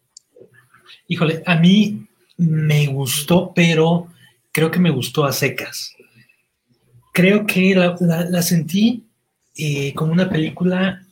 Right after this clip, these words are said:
mm, que podría haberse incluso filmado en mil novecientos ochenta. Creo que tiene como,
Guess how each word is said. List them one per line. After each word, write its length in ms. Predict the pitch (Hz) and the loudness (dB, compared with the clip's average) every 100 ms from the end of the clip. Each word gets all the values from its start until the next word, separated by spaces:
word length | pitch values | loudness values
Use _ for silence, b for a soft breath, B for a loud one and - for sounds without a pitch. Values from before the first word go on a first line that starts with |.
| _ - | _ -8
mm, 500 | 160 147 139 143 135 - - _ _ - - - | -2 -2 -2 -6 -8 -8 -10 _ _ -20 -20 -16
que 100 | - | -6
podría 280 | 165 160 175 | -2 2 2
haberse 240 | 180 180 | 2 0
incluso 300 | 170 170 180 | 0 -2 -4
filmado 520 | 165 151 147 156 156 | -4 -4 -4 -4 -2
en 100 | 147 | -4
mil 100 | 147 | -4
novecientos 460 | 156 131 123 - - | -4 -6 -10 -12 -14
ochenta. 480 | 127 143 143 165 - | -8 -8 -8 -12 -14
Creo 160 | - 156 | -12 -10
que 80 | 160 | -8
tiene 280 | 160 156 156 | -6 -8 -8
como, 380 | 143 117 117 | -8 -10 -12